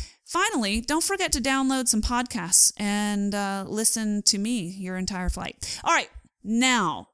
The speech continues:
we are going to get into our last segment. And this stuff is more advanced. You can call it advanced tips and tricks. You can call it weird, fruity stuff, and you can call it whatever you want. But these are some things that you have maybe not considered.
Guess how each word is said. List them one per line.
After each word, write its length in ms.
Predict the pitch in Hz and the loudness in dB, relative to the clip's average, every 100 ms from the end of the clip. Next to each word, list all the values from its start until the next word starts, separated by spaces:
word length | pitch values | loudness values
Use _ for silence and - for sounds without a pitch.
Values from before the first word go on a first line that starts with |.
| - | -6
we 160 | 208 | -2
are 80 | 196 | -2
going 400 | 190 214 254 311 | -2 -2 0 0
to 100 | 339 | -2
get 300 | 277 240 240 | -2 -4 -4
into 340 | 208 180 196 196 | -4 -2 -2 -2
our 140 | 185 | -4
last 720 | 180 180 175 190 - - - | -4 -4 -2 4 6 6 2
segment. 480 | - 180 220 58 - - - _ _ | -4 -4 -8 -12 -14 -20 -20 _ _
And 380 | 190 180 175 175 | -4 -2 -2 2
this 160 | 247 | 4
stuff 220 | - 370 285 | 4 2 2
is 120 | 208 | 2
more 280 | 214 220 214 | 4 2 0
advanced. 680 | 185 180 123 - - - - _ - | -2 -4 -4 2 2 2 -8 _ -10
You 180 | 214 220 | -8 -4
can 200 | 233 220 | -4 -4
call 260 | 214 202 | -4 -6
it 200 | 202 196 | -6 -8
advanced 480 | 185 202 247 262 - | -10 -8 -8 0 2
tips 220 | 277 262 | 2 -2
and 100 | 240 | -4
tricks. 320 | 247 135 - - | -6 -4 -2 -2
You 80 | |
can 160 | 214 208 | -2 -6
call 240 | - 185 | -6 -8
it 140 | 180 - | -8 -10
weird, 480 | - 208 240 247 226 | -8 -4 -2 -2 -4
fruity 440 | - - 254 247 | -6 -6 -4 2
stuff, 480 | 247 - 254 254 - - - - _ | 4 4 2 -4 -6 -10 -16 -18 _
and 480 | 196 196 190 190 190 | -8 -6 -4 -6 -6
you 140 | 202 | -10
can 160 | - 202 | -10 -10
call 180 | 196 | -8
it 40 | 180 | -8
whatever 240 | 196 180 | -6 -6
you 100 | 185 | -4
want. 360 | 202 302 320 - | 0 0 -2 -2
But 260 | 185 - | -4 -4
these 260 | 208 226 226 | -6 -2 -2
are 80 | 226 | 2
some 180 | - 208 | 2 0
things 400 | 208 202 196 - | -6 -6 -2 -2
that 140 | - | -2
you 160 | 190 202 | -8 -8
have 540 | 202 180 175 185 - | -8 -10 -8 -10 -10
maybe 520 | - 202 214 226 247 233 | -6 -2 0 -2 -2 -2
not 180 | 208 | -4
considered. 540 | - 202 196 190 185 | -4 -2 -2 -4 -6